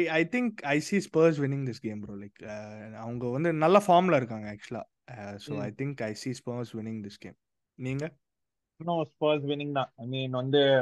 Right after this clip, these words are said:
Speaker 2: like, again, they missed a lot of chances. And the final third-ல வந்து, something is, something that did see missing of them,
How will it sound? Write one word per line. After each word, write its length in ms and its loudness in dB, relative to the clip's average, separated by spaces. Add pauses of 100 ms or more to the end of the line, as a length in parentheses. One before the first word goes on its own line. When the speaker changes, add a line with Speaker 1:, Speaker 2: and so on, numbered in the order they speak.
(960)
Speaker 2:
like, 160 2
again, 400 2
they 180 4
missed 260 -6
a 40 4
lot 140 4
of 160 0
chances. 460 -2
And 200 -6
the 100 -6
final 320 4
third-ல 360 6
வந்து, 220 2
something 360 -4
is, 160 0 (880)
something 420 2
that 200 4
did 240 4
see 120 2
missing 380 -2
of 180 4
them, 160 0